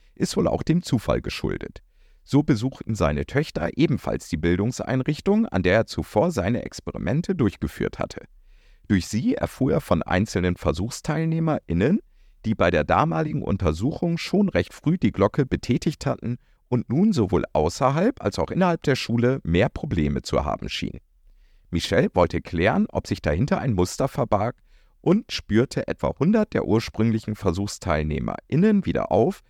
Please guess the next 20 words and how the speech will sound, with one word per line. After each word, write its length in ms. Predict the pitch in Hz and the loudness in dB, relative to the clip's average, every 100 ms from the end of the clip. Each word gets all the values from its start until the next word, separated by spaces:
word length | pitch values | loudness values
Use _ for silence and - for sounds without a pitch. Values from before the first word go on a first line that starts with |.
| _ _ | _ _
und 200 | 139 - | -4 0
erhob 320 | 90 85 131 - | 0 0 -2 0
deren 280 | 92 87 92 | 2 2 2
schulische 440 | - 185 214 - | -2 -2 -2 -2
Leistung 560 | 127 87 101 - 104 104 | 0 2 0 0 0 0
sowie 300 | - 80 64 - | 0 -2 -2 0
einige 440 | 95 156 165 120 | 2 2 0 0
weitere 440 | 78 92 131 104 | 2 2 0 -2
Persönlichkeitseigenschaften 1700 | - 98 76 101 160 156 - 117 - - 90 92 90 90 87 - 92 95 _ - - | -2 -2 0 2 2 0 -2 -6 -6 0 0 2 0 0 -2 -2 -6 -6 _ -20 -2
und 180 | 180 | 0
setzte 320 | - - - 123 | 0 -2 -2 0
sie 160 | 107 | 0
in 140 | 58 78 | 0 -4
Bezug 340 | - - 247 | -4 -4 -4
zu 120 | - | -2
den 180 | 107 82 | 0 0
Ergebnissen 720 | - 80 98 - - - 151 | -2 0 0 0 -2 -2 -2
des 240 | - - - | 0 0 2
ursprünglichen 720 | 87 82 - 69 - - - | 2 2 0 -2 -2 -4 -4
Experiments. 880 | - - - - - 55 - - | -4 -6 -6 -6 -4 -6 -8 -16